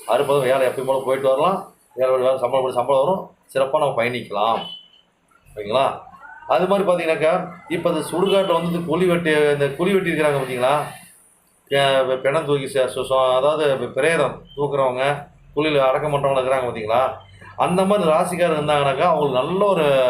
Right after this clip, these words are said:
இந்த காலகட்டங்கள் நல்ல ஒரு முன்னேற்றம், நல்ல ஒரு அமைப்பு இது கேட்டாக்கா இருக்குது. அவங்களுக்கு பாத்தீங்கன்னாக்கா, அவங்களுக்குள்ள ஒரு பேர் புகழ் பட்ட-, பட்டங்கள் கிடைக்கிறதுக்கு, ஒரு அங்கீகாரம் கிடைக்கிறதுக்கு, மேலோங்கி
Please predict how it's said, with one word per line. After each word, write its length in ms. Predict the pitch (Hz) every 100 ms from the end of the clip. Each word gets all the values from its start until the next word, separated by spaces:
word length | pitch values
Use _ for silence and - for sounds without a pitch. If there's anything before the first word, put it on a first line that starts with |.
| 117 113
இந்த 120 | 110 117
காலகட்டங்கள் 540 | 143 156 147 147 147
நல்ல 120 | 139
ஒரு 140 | 147 139
முன்னேற்றம், 560 | 127 139 131 135 139 - - - -
நல்ல 180 | 135 147
ஒரு 120 | 135
அமைப்பு 360 | 123 143 131 139 139 - - -
இது 120 | 143
கேட்டாக்கா 400 | 165 139 135 135
இருக்குது. 420 | 135 131 143 127 139 - - - -
அவங்களுக்கு 380 | 160 180 175
பாத்தீங்கன்னாக்கா, 400 | 175 170 170 180
அவங்களுக்குள்ள 460 | 156 170 190 180 190
ஒரு 120 | 180
பேர் 220 | 156 175 165
புகழ் 180 | 165
பட்ட-, 220 | 151 147 160
பட்டங்கள் 380 | 147 170 156
கிடைக்கிறதுக்கு, 520 | 143 143 135 131 143 147
ஒரு 80 |
அங்கீகாரம் 320 | 139 151 156 139
கிடைக்கிறதுக்கு, 480 | 135 147 143 131
மேலோங்கி 400 | 139 151 147 147